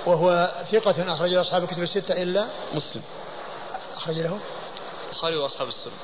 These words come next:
Speaker 1: أخرجه البخاري وأصحاب السنن. نعم.
Speaker 2: عن هشام المعنى، قال هشام بن عروة عن أبيه.
Speaker 1: آه، عروة، أبي عروة بن الزبير بن العوام، ثقة فقيه، آه، أحد فقهاء المدينة السبعة في عصر التابعين، وحديثه أخرجه أصحاب الكتب الستة.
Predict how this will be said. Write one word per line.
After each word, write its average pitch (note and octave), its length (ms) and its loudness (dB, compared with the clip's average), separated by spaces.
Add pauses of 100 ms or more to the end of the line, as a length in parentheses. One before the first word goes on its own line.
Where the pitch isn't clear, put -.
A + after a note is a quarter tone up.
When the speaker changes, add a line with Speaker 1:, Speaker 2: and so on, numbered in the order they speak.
Speaker 1:
أخرجه G3+ 340 4
البخاري G#3 360 6
وأصحاب G3 300 6
السنن. E3 240 -2 (120)
نعم. D#3+ 160 -6 (400)
Speaker 2:
عن D3+ 180 4
هشام D3+ 600 6
المعنى، D3 760 6
قال D#3 220 8
هشام D3 420 6
بن C#3 120 2
عروة E3 420 6
عن D#3 180 4
أبيه. C#3 320 6 (600)
Speaker 1:
آه، F3+ 1120 2
عروة، G#3+ 420 6
أبي G#3 200 4
عروة G#3 300 8
بن F#3 120 0
الزبير F3+ 420 4 (120)
بن F#3 80 -4
العوام، F3+ 460 4
ثقة F3+ 400 2
فقيه، F3+ 380 2 (720)
آه، F#3+ 240 4
أحد F#3+ 220 2
فقهاء F3+ 360 4
المدينة F3+ 360 2
السبعة F3 340 4
في F3 120 2
عصر F3 200 0
التابعين، F3+ 520 2 (400)
وحديثه F3+ 480 4
أخرجه F3+ 300 4
أصحاب F3 240 2
الكتب E3 200 -4
الستة. D#3 360 -2